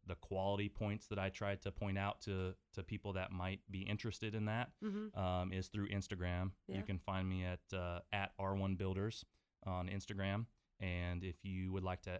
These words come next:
Speaker 1: ask me any questions about the building process, or if you have a construction project that you just have general questions about, you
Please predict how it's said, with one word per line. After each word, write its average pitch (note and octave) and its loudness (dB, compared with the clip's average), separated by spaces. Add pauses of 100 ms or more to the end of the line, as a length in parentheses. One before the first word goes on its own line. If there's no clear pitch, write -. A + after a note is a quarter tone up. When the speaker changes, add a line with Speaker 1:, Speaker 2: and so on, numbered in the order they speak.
Speaker 1:
ask F2+ -6
me F#2+ -2
any F#2+ -2
questions G2 -2 (440)
about F#2 4
the F2+ -2
building G2 4
process, A#2 0
or F#2+ 0
if F2 -4
you F#2 -2
have F#2+ 0
a F2+ -4
construction G2 -4
project F#2+ -2
that F#2 -2 (140)
you G2 -4
just F#2 -6
have F#2+ -2
general F#2 0
questions G2+ -2
about, G2+ 0 (420)
you F#2 0